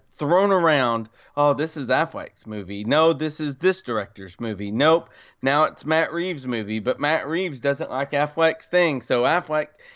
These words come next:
he's just gonna get rid of him." Like, I mean, I, I've never,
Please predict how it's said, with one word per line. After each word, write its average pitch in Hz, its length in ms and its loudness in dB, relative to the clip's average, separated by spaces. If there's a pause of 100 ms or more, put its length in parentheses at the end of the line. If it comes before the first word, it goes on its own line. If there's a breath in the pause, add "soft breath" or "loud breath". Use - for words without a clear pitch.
(160 loud breath)
he's 147 180 -4
just 156 160 -6
gonna 180 200 4
get 180 260 2
rid 196 180 4
of 143 220 4
him." 113 160 -6
Like, 127 260 -4
I 160 60 -4
mean, 143 360 -2 (1600 soft breath)
I, 196 280 2
I've 180 220 -2
never, 208 800 -2